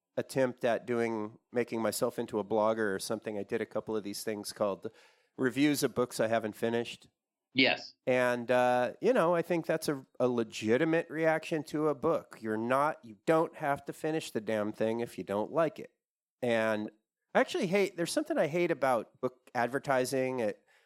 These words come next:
Speaker 1: uh, in the age of the internet, where it's the twelve books you have to read by so-and-so kind of people, twelve small press book. It's always this number. And, and I just don't like being told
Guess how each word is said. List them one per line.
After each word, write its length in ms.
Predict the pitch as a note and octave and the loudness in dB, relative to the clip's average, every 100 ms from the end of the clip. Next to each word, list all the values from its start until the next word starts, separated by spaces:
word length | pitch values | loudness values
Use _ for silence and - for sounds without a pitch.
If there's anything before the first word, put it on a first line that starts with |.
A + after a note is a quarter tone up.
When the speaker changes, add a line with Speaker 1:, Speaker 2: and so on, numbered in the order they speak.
| _ _ _ - | _ _ _ -2
Speaker 1:
uh, 120 | A#2 - | -2 -2
in 180 | A#2+ A#2 | -2 -2
the 200 | A#2 A2+ | -2 0
age 260 | A#2 A2+ | -2 0
of 120 | A#2+ G#2+ | -2 0
the 100 | A#2+ | 0
internet, 400 | A#2+ B2 A#2+ - _ _ _ - | 0 2 0 -2 _ _ _ -2
where 160 | A#2 | 0
it's 180 | G#2+ - | 0 -2
the 180 | C3 A#2+ - _ - | -4 -6 -10 _ -6
twelve 340 | - A#3+ A3 - | 0 2 2 0
books 320 | G#3 - - | -4 -4 -6
you 140 | D#3+ E3 | -4 -2
have 300 | D#3 E3+ - | -2 -2 0
to 100 | D3 | 0
read 380 | C3+ D3+ G#2 E2 _ _ _ _ _ | 2 0 -2 -6 _ _ _ _ _
by 440 | B2+ C3 C3 B2 A2+ _ - | 0 2 2 -2 -8 _ -6
so-and-so 800 | - D3 B2 G2+ G2+ F2+ E2 - | 2 4 4 0 -2 -2 -4 -6
kind 200 | - A2 | -4 -4
of 80 | F2+ | -4
people, 260 | G#2+ - - - | -8 -10 -14 -6
twelve 380 | G3+ A3 F3+ | 0 2 2
small 260 | - F#3+ E3+ | 0 -2 -2
press 280 | - D#3+ - | -4 -6 -4
book. 200 | D#3 - - _ _ | -4 -4 -10 _ _
It's 160 | C3+ D#3 | 0 4
always 240 | E3 D3+ | 4 2
this 120 | C3+ C#3 | -2 0
number. 580 | D3 D#3+ D3 C#3 C#3 - | 2 4 4 4 2 2
And, 300 | C#3 C3 C3 - | 2 2 -4 -2
and 120 | C3+ | 2
I 80 | C#3+ | 2
just 340 | C3 A3+ - | 2 -2 0
don't 240 | G3+ G3+ - | 0 0 0
like 300 | E3 F3 - | -4 -4 -6
being 220 | D#3 C#3+ | -8 -8
told 580 | - D#3 E3 B2+ A2 | -2 2 4 4 0